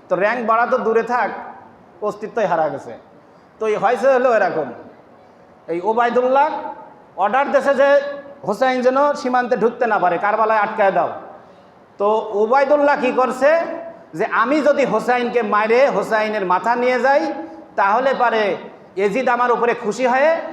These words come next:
আমাকে মনে হয় অনেক বড় র‍্যাঙ্ক দিবে, পুরস্কার দিবে, মন্ত্রী বানাবে।"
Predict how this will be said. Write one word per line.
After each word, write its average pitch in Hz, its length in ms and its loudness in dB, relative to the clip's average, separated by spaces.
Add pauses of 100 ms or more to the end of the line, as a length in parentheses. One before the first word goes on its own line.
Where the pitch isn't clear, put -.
(140)
আমাকে 208 340 0
মনে 208 220 0
হয় 190 240 0 (360)
অনেক 196 380 -2
বড় 196 240 2
র‍্যাঙ্ক 196 300 0
দিবে, 226 220 0
পুরস্কার 202 560 -2
দিবে, 175 160 -2
মন্ত্রী 190 400 -2
বানাবে।" 139 420 -2